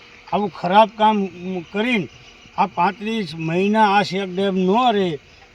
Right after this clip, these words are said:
તો એ આ સરકારના કરોડો રૂપિયા નાખી દે. હવે એ સરકાર જો આપણે ગામની સુરક્ષા માટે આપે,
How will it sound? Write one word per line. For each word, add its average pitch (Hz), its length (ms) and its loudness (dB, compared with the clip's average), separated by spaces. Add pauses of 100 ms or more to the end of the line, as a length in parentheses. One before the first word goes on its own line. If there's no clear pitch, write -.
તો 208 180 0
એ 226 300 -4
આ 202 380 2
સરકારના 196 680 -6
કરોડો 185 500 0
રૂપિયા 185 360 0
નાખી 160 420 -4
દે. 185 260 0 (640)
હવે 185 160 -6
એ 214 280 -4
સરકાર 196 520 -4
જો 180 160 -2
આપણે 190 340 0
ગામની 180 480 -2
સુરક્ષા 180 520 -4
માટે 170 260 -6
આપે, 156 400 -8